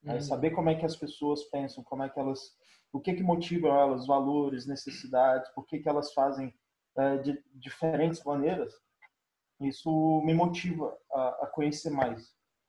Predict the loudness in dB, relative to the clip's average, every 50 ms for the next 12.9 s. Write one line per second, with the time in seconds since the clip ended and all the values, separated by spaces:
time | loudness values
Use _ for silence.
0 | _ _ _ _ -6 -4 4 4 6 6 6 4 4 2 2 4 4 2 2 2
1 | -2 -8 -8 -2 -2 0 0 0 -2 -4 -6 -6 -8 -6 -6 -4 -4 -2 -4 -4
2 | -6 -10 -16 -20 -18 -20 -20 -20 _ _ -6 -6 -6 -8 -12 -8 -6 -6 -6 -6
3 | -8 -14 -18 _ _ _ _ _ _ _ _ _ _ _ _ _ _ _ _ _
4 | -8 -6 -4 -4 -4 -4 -6 -6 -8 -8 -4 -2 0 2 4 4 4 2 2 -2
5 | -6 -6 -10 -12 -8 -8 -6 -6 -6 -8 -10 -12 -14 _ _ _ _ _ _ _
6 | _ _ _ _ _ -4 -2 0 4 6 6 6 4 2 -4 -10 -16 -18 -6 0
7 | 2 4 6 6 6 4 4 0 -6 -14 _ _ _ _ _ _ _ _ -2 -2
8 | -2 -6 -4 -4 -2 -2 -4 -6 -8 -14 -20 _ _ -6 -4 -4 -2 -2 -2 -2
9 | 2 2 2 2 0 -2 -2 -2 -2 -2 -2 -4 -6 -6 -4 -2 -2 0 0 -2
10 | -4 -8 -14 _ _ _ _ _ _ _ _ -4 2 4 4 4 4 2 0 0
11 | -2 -2 -2 0 0 0 0 -2 -6 -6 -6 -4 -4 -2 -2 -4 -4 -6 -10 -12
12 | -6 -4 -2 -2 0 0 0 0 0 0 0 0 0 -2 -2 -2 -4